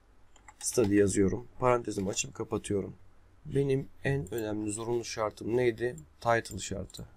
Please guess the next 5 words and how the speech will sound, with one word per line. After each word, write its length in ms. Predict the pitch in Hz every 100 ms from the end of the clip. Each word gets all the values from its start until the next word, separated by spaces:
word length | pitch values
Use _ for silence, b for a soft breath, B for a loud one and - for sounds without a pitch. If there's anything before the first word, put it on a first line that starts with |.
| -
Hemen 380 | 127 131 117 117
buraya 220 | 107 101
geliyorum. 520 | 95 120 120 110 117 - - - - - - - - - - -
Title 460 | - 123 123 - 113 - - 117
deyip 260 | 127 127